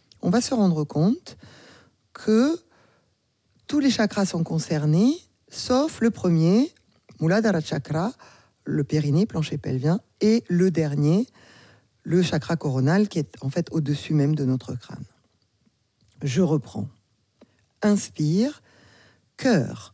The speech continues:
Vous ramenez les mains devant le cœur, vous sentez l'énergie, vous êtes en connexion avec le centre du cœur, chakra du cœur. Inspire, je lève les bras, extension arrière,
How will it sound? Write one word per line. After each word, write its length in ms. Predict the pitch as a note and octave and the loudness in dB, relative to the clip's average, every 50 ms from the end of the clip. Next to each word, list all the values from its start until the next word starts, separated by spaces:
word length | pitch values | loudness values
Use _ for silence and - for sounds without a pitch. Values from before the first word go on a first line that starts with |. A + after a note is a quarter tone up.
| _ _ | _ _
Vous 140 | - D3 C#3 | -6 -6 -4
ramenez 760 | C3 B2+ C3+ D#3 F#3 A3 C4 C#4+ C4+ B3+ A#3+ A3 G#3+ G#3+ | -4 -6 -4 -2 -2 0 2 2 4 4 4 4 4 4
les 120 | F#3+ F3+ F3 | 4 4 4
mains 180 | E3 E3 D#3+ | 4 4 2
devant 240 | D#3 D3+ C#3 D3 C#3+ | 2 2 0 0 0
le 140 | C#3 C3+ C3+ | 0 0 0
cœur, 280 | B2+ - G3 A3 B3 A#3 | -2 -4 -4 -4 -4 -4
vous 140 | D#3+ C#3 | -6 -8
sentez 460 | C3+ B2+ - - - C4 B3 - G#3 F3+ | -8 -10 -6 -2 0 0 0 2 0 0
l'énergie, 600 | D#3 D3+ C#3+ C#3+ C#3+ C#3 C3+ C3+ C#3+ E3+ A3 - - - - - - - - - - | 0 2 2 2 0 0 -2 -2 -2 -2 -4 -4 -8 -14 -20 -20 -20 -20 -20 -20 -14
vous 220 | - D3+ C#3+ C#3+ | -8 -4 0 2
êtes 340 | F3+ G#3 A3 - - - - - _ _ _ _ _ - | 2 2 0 -2 -6 -16 -16 -18 _ _ _ _ _ -4
en 340 | - F#3+ G#3 G#3+ A3 A3 B3 - _ _ _ _ _ _ _ _ _ _ _ - | 0 2 4 4 4 2 0 -6 _ _ _ _ _ _ _ _ _ _ _ -4
connexion 880 | - B3+ C4 A#3+ A3+ F#3+ - - - - - F3 E3 D#3 E3+ G3+ B3 - _ _ - | 0 2 2 4 2 2 0 -4 -10 -6 -2 0 2 2 2 0 -2 -4 _ _ -6
avec 720 | - E3+ E3 E3 D#3 D#3+ E3+ F3+ A3+ - - - - - - _ _ | -2 0 0 2 2 2 2 0 -2 -4 -8 -16 -20 -20 -20 _ _
le 120 | - D#3 D3+ | -4 -4 -4
centre 500 | C#3 - - - G#3 G#3 G#3 G#3 - F3 | -4 -4 -2 0 2 2 2 0 -2 -4
du 140 | C#3 C#3+ | -6 -6
cœur, 560 | B2+ - - - G#2+ - G#2 G#2+ - - - _ | -8 -8 -8 -10 -10 -10 -12 -16 -18 -20 -20 _
chakra 420 | _ - - - F#3 - - - C#3 | _ -12 -8 -6 -6 -6 -4 -6 -6
du 140 | B2 B2 - | -6 -8 -10
cœur. 500 | - - - - - _ _ _ _ _ _ _ _ _ _ _ _ _ - | -12 -14 -16 -16 -18 _ _ _ _ _ _ _ _ _ _ _ _ _ -10
Inspire, 760 | - C#3+ C#3 C3+ A#2 - F#2 - - G#3 A3+ C4+ D4+ D#4 - - - - - - - - - - - - - | -6 -6 -6 -6 -8 -12 -10 -4 -2 0 0 0 -2 -4 -8 -16 -20 -20 -20 -20 -20 -20 -20 -20 -20 -20 -8
je 100 | - F3 | -4 -2
lève 220 | D#3+ D3 C#3+ C3 | 0 2 2 2
les 100 | C#3 D3 | 2 0
bras, 180 | D3+ E3 G#3+ - - | 0 -2 -4 -6 -4
extension 640 | - B3+ B3+ - - - B3+ B3 A#3+ - - B3 A#3 | -4 -4 -2 -4 -4 0 2 2 2 2 2 0 2
arrière, 760 | A3+ A3+ A3+ A3+ A3 A3+ A#3 A#3 A#3+ B3+ C4 C#4 C4+ - - | 2 2 2 2 2 4 4 4 4 2 2 0 -2 -8 -14